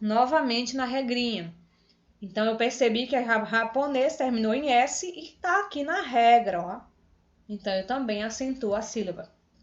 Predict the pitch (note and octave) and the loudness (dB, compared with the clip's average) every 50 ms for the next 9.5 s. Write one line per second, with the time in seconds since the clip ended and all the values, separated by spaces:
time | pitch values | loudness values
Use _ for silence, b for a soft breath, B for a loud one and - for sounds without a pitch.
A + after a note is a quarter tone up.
0 | _ _ - G3 F3+ F3 - - A3 A3 G#3+ A3 G#3+ G#3+ - A3 G#3 G#3 A#3 D4 | _ _ -10 -8 -8 -8 -6 -6 -8 -6 -6 -6 -6 -6 -4 -4 -4 -2 -2 0
1 | D4 A3 - - - _ _ _ _ _ _ _ - _ _ - - _ _ _ | 0 -2 -4 -6 -12 _ _ _ _ _ _ _ -20 _ _ -20 -20 _ _ _
2 | - - - - - A#4 C5 - - G#4+ C#4+ C4+ C4+ B3+ - C#4 C#4+ D#4 D#4+ D#4 | -20 -20 -20 -10 -4 -2 -2 0 0 0 2 2 2 2 2 4 4 6 6 4
3 | C4 A3 G#3+ G#3+ G3+ G3+ - A3+ A3 G#3+ A3 A3+ A3 A3 G#3+ G3+ G3 G3+ G3+ A#3 | 4 2 -2 -2 -4 -4 -2 -2 -2 -2 -2 -4 -4 -2 -2 0 0 0 0 2
4 | C#4+ D#4+ D#4+ C4 C4 B3 B3+ B3+ B3+ - A3+ B3+ E4 - b b b b b b | 0 2 2 4 4 4 2 2 -2 -6 -10 -10 -10 -14 b b b b b b
5 | b b b b b _ _ - C#5+ C5 D#4 A#3 A3+ A#3+ B3 - D#4 C#4+ C4 A3 | b b b b b _ _ -2 2 4 4 4 4 2 0 0 0 0 2 2
6 | G#3 G#3 G#3 B3+ D4 D4 - - - - - - A3+ G#3 G#3 G#3 G#3 G#3 G3+ - | 2 0 0 -2 -4 -4 -6 -16 -20 -14 -6 -2 0 0 0 0 -2 -4 -6 -6
7 | - G3 G3 - G#3 G#3 - G3+ F#3+ G3 G3 G3+ A#3+ C4+ C4+ C#4+ C#4+ C#4+ C#4+ D#4 | -6 -6 -6 -6 -6 -6 -4 -4 -4 -2 0 0 0 0 0 -2 -2 -2 -2 -2
8 | F4 G4+ - - - - - - - - - - - - - - - A#4 A#4+ A#4 | -4 -4 -6 -12 -20 -20 -20 -20 -20 -18 -16 -14 -12 -10 -8 -2 2 4 4 4
9 | A4 D4 B3 B3 B3 B3+ C#4 C#4 - | 6 4 4 2 2 0 -2 -6 -8